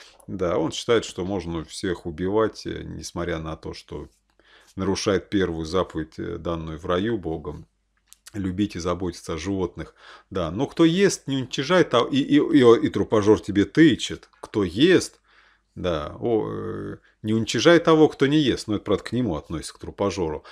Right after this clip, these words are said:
Но и кто не ест, да, такой, как веган, христолюб, не осуждай того, кто ест, потому что Бог принял его и кажется свой. Сколько стихов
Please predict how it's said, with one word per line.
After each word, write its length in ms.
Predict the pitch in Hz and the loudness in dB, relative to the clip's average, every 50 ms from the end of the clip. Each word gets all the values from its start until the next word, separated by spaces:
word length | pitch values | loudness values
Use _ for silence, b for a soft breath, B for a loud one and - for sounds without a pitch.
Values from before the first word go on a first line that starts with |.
| B B B | B B B
Но 140 | 95 98 104 | -4 0 2
и 100 | 107 110 | 2 2
кто 240 | - - - 131 123 | 2 0 0 0 2
не 160 | 127 143 156 | 4 4 2
ест, 460 | 151 156 208 208 151 98 - - - - | 2 2 2 4 4 2 2 -2 -12 -14
да, 240 | - - 82 80 71 | -8 -6 -4 -4 -4
такой, 460 | - - 80 - - - 80 78 71 | -4 -6 -8 -8 -6 -6 -6 -6 -6
как 260 | - - 76 - - | -8 -10 -12 -10 -6
веган, 340 | 92 101 107 95 80 78 73 | -4 -2 -2 -2 -2 -6 -12
христолюб, 600 | - - 87 90 - - - 123 123 104 85 - b b b b b b - | -10 -10 -10 -10 -6 -4 -2 -2 -2 -2 -4 -8 b b b b b b -10
не 160 | 90 98 107 | -4 0 0
осуждай 520 | 110 104 - - 104 87 85 101 131 156 151 | 0 0 0 -4 -6 -2 2 6 6 6 6
того, 460 | 151 151 147 143 139 - - - _ _ | 6 4 4 4 2 0 -2 -6 _ _
кто 220 | - - - 127 | -16 -6 -2 0
ест, 320 | 117 107 113 110 87 - - | 0 2 2 0 -2 -2 -8
потому 320 | - - 82 80 82 80 | -10 -8 -8 -6 -6 -8
что 180 | - - - 78 | -10 -12 -12 -12
Бог 360 | 76 82 104 117 113 - - | -4 0 0 0 0 0 0
принял 400 | - 151 165 151 107 87 78 76 | 2 2 2 2 0 -2 -6 -8
его 340 | 78 90 90 82 76 - - | -6 -6 -6 -6 -6 -8 -10
и 80 | 156 | -8
кажется 320 | - - 127 110 - - - | -4 -2 -2 -2 -2 -4 -8
свой. 180 | - 98 - | -8 -8 -8
Сколько 380 | - - - 180 190 180 - - | -8 -8 -8 -8 -8 -8 -10 -16
стихов 460 | - - 120 110 - - 120 113 | -12 -10 -10 -8 -4 -4 -4 -4